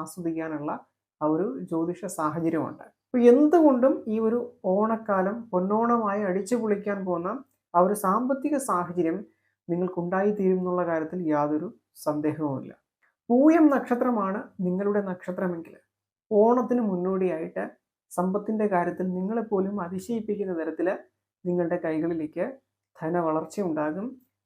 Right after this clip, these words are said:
ധനവർദ്ധന ഉണ്ടാകും. അപ്രതീക്ഷിതമായിട്ട് നിങ്ങൾ പോലും പ്രതീക്ഷിക്കാത്തിടങ്ങളിൽ നിന്നിട്ട് വലിയ സമ്പാദ്യം, വലിയ സമ്പത്ത്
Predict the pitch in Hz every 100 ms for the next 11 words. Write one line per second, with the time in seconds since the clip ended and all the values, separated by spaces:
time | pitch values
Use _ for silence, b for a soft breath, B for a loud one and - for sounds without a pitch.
0 | _ - 170 160 147 156 165 156 135 -
1 | - - _ _ _ - 208 202 277 262
2 | 254 294 285 247 208 190 240 208 190 220
3 | 220 220 220 233 185 214 214 233 226 208
4 | 180 185 208 202 180 156 156 185 240 _
5 | _ _ - 175 226 269 - 185 170 156
6 | 156 196 262 _ _ _ - 190 277 269
7 | 180 160 160 175